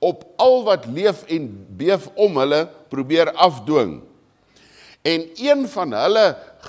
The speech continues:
gunsteling gebooie was dan nou die vierde gebod,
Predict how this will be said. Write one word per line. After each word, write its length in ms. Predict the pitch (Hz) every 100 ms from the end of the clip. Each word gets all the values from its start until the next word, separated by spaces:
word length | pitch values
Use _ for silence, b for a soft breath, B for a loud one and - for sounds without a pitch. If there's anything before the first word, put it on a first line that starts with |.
| -
gunsteling 840 | - 277 254 - - 226 202 185 160
gebooie 680 | 180 143 147 165 156 107 71 - _ _ b b b b
was 420 | 76 156 175 - -
dan 260 | 143 156
nou 140 | 151 147 - - _
die 400 | _ 98 147 147 -
vierde 560 | - 240 220 170 170
gebod, 520 | 147 156 131 120 -